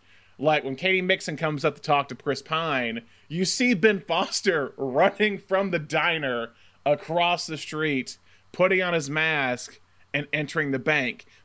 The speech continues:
But it's so, like, it's, it's very subtle. Like, you, you really have to watch this movie and see what's going on in the background, 'cause there's so much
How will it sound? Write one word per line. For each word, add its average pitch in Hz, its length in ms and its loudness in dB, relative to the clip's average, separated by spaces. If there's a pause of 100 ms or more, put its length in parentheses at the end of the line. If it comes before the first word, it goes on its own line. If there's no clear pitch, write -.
But 156 100 2
it's 147 160 0
so, 208 300 2
like, 180 400 2
it's, 151 240 -6
it's - 180 -6
very 185 280 2
subtle. 131 580 -4 (480)
Like, 139 120 0
you, 160 180 0
you 160 220 0
really 208 200 4
have 220 180 0
to 180 120 -4
watch 156 300 -2
this 147 140 -12
movie 156 220 0
and 131 140 -4
see 151 180 -2
what's 139 160 -6
going 139 160 -2
on 139 120 -2
in 127 60 -2
the 123 60 -4
background, 127 480 -2
'cause 123 120 -10
there's 120 140 -6
so 151 280 2
much - 400 -4